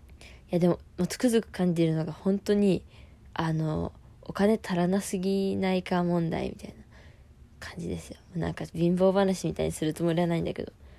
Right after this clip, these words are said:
なんか、私出会った、ライブとかで出会った音楽やってる人のライブは、もう基本的に行きたいし、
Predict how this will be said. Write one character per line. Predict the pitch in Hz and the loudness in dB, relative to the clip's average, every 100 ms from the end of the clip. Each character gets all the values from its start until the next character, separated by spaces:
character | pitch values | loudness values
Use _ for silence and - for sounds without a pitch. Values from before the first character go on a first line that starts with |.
| - - | -20 -2
な | 190 | 0
ん | 196 | 2
か、 | 170 - - - - - - | 0 -2 -6 -20 -20 -20 -12
私 | - 202 185 | -4 -2 0
出 | 175 202 | 6 6
会 | |
っ | 247 | 6
た、 | - - - - - - - - - - - - - - | 0 -2 -8 -20 -20 -20 -20 -20 -20 -20 -20 -20 -12 4
ラ | 202 | 6
イ | 220 | 6
ブ | 240 | 6
と | 269 | 4
か | 214 | 6
で | 175 | 6
出 | 170 | 6
会 | 170 | 4
っ | 170 - - - - | 2 -10 -20 -10 2
た | 175 160 | 4 4
音 | 156 170 | 2 0
楽 | 160 160 - | 0 -2 -4
や | 160 | -4
っ | |
て | - | 0
る | 165 | 0
人 | 175 - | 0 -2
の | 165 | 0
ラ | 160 | 2
イ | 165 | 2
ブ | 156 | 2
は、 | 143 - - - - - | -2 -4 -18 -20 -16 -4
も | 175 | -4
う | |
基 | - | -2
本 | 185 226 | 0 0
的 | 220 233 226 | 0 0 2
に | 196 | 0
行 | 165 | -2
き | - | -2
た | 180 | 0
い | 170 | 0
し、 | - - | -4 -14